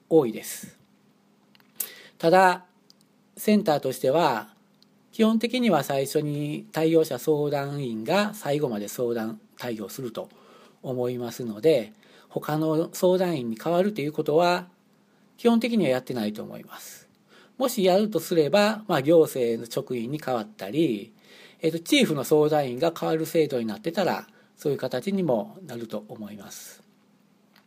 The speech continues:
まあ、この相談対応に不満であるっていう場合は、特に新人に限ったことではなく、ベテラン相談員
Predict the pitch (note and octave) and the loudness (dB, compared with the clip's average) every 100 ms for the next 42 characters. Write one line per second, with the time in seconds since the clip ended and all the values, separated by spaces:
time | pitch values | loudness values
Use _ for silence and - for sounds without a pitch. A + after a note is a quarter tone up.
0 | _ - - - - - F#3 D#3+ E3 D3+ | _ -20 -20 -20 -20 -2 0 2 0 0
1 | G3+ G#3+ G#3+ G#3+ G#3 G#3 F#3+ C#3 A#2 G#2+ | 4 4 4 4 4 4 4 4 2 -6
2 | G#2+ A#2 A2 B2+ D3 D3 E3+ C#3 A#2 F3+ | -8 -6 -4 -4 -6 2 4 4 0 -4
3 | - A#2 A2+ B2+ B2 B2+ D#3 B2+ G2+ - | -4 -4 -2 -2 0 0 2 2 -2 -12
4 | - - _ A3 G#3 C#3 - C3+ C3+ C#3 | -20 -20 _ -2 0 -2 -4 -6 -6 -6
5 | D3 F3+ F3+ D3+ A#2 A#2+ A#2 A#2 A#2 A2 | -2 0 0 -2 -6 -4 -2 -2 -2 -2
6 | E3 F3 A2 B2 E3 E3 D3+ D#3+ D3+ D3+ | -2 -2 -2 0 2 2 2 2 2 0
7 | B2+ A#2 G#2+ G#2+ G#2+ | -4 -6 -6 -8 -10